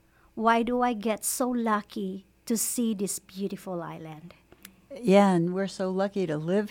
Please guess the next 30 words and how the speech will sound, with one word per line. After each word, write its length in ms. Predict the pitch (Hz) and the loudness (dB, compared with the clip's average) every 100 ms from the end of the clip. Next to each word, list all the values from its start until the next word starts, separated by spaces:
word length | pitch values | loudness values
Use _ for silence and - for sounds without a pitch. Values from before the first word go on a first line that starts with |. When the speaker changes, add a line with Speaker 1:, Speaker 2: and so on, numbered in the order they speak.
| - | -6
Speaker 2:
here, 200 | 139 143 | -6 -6
huh? 260 | 147 175 285 - - - - - - - - _ - | -2 0 0 -2 -12 -20 -20 -20 -20 -20 -20 _ -16
Speaker 1:
So 540 | - - 233 214 202 190 | -10 -2 0 2 0 -2
that's 320 | 233 240 - | -2 -2 -2
one 220 | 240 226 226 | 0 0 -2
thing 240 | 240 220 | -2 0
that 240 | 208 202 - - | 0 -2 -8 0
probably 760 | 269 294 247 233 214 208 196 - - - - | 4 4 4 0 0 0 0 -6 -18 -4 2
I 100 | 226 | 4
will 160 | 208 | 4
always 360 | 202 226 254 - | 4 4 2 0
tell 240 | - 220 | 2 2
everybody, 640 | 214 202 196 190 190 185 180 | 2 0 -2 0 -2 -2 -4
that 280 | 180 175 - - - - _ - | -4 -6 -10 -20 -20 -20 _ 0
when 200 | 214 214 | 2 2
they 120 | 214 | 2
come 300 | 254 233 214 | 2 2 2
and 140 | 214 | 0
ask 280 | - 220 - | 0 0 0
me 160 | 220 214 - | -2 -4 -8
certain 520 | - 247 240 226 208 | 0 0 2 0 0
different 420 | 214 - 208 - | -4 -6 -8 -6
weird 380 | 208 226 226 - | 0 2 2 0
questions, 640 | 220 277 - - 220 208 220 | -2 -2 -2 -2 0 0 -4
I 60 | |
say, 380 | 208 233 214 202 - - - _ | -4 0 0 -2 -10 -20 -20 _
"Just 420 | - 339 339 - | 2 2 2 -4
come 340 | - 240 226 196 | -2 0 0 0
and 160 | 196 | -2
fly 380 | - - 208 185 | -4 -2 0 0